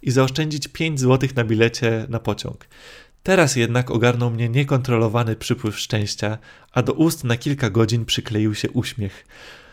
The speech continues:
Mam wrażenie, że nawet zasnąłem z wygiętymi w górę ustami. Gdy po dwóch dniach ponownie wystawiłem kciuka po pracy, chodziło mi już o coś więcej niż tylko o darmową i szybką podwózkę.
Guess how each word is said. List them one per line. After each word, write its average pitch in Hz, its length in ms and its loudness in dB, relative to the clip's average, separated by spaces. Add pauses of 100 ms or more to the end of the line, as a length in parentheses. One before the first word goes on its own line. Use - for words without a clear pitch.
(200)
Mam 151 300 2
wrażenie, 123 680 4
że 104 180 -4
nawet 120 340 2
zasnąłem 127 640 2
z 98 140 -4
wygiętymi 110 600 -2
w - 160 -18
górę 107 420 0
ustami. 98 680 -4 (320)
Gdy 117 160 2
po 156 140 0
dwóch 139 320 2
dniach 120 400 0
ponownie 113 460 0
wystawiłem 104 520 -2
kciuka - 320 -2
po 101 140 -2
pracy, 107 380 -2
chodziło 135 360 -2
mi 127 100 2
już 117 200 -2
o - 120 -8
coś 104 240 -2
więcej 104 480 0
niż 101 180 -6
tylko 131 400 -2
o 113 100 0
darmową 117 600 0
i 123 80 -2
szybką 113 340 -6
podwózkę. 98 560 -8